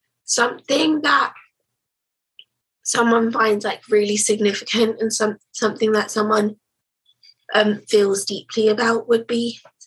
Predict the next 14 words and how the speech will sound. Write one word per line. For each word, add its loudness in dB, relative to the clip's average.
considered -8
as, -8
considered 2
as -6
important. 0
But 2
then 2
again, 2
like, 0
every, 2
not 2
the 0
same, 2
not 0